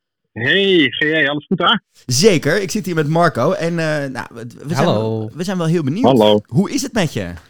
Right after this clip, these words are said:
Speaker 1: Ja, dank dat je het vraagt. Met mij is het goed. Eh, en met jullie, want ik kan me voorstellen dat jullie, eh, toch wel met samengeknepen billen naar de bekendmaking van vandaag, eh,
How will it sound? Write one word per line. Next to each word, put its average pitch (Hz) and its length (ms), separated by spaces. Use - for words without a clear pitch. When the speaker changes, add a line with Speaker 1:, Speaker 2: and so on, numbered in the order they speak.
Speaker 1:
Ja, 135 240
dank 170 240
dat 151 180
je 147 60
het 131 120
vraagt. 170 300
Met 165 280
mij 175 220
is 143 120
het - 100
goed. 247 200
Eh, 160 560
en 175 260
met 170 220
jullie, 208 280
want 139 140
ik 143 60
kan 196 140
me - 160
voorstellen 123 460
dat 131 180
jullie, 135 480
eh, 135 200
toch 147 140
wel 147 100
met 143 200
samengeknepen 156 640
billen 156 400
naar 151 180
de 147 60
bekendmaking 156 680
van 147 180
vandaag, 160 420
eh, 127 240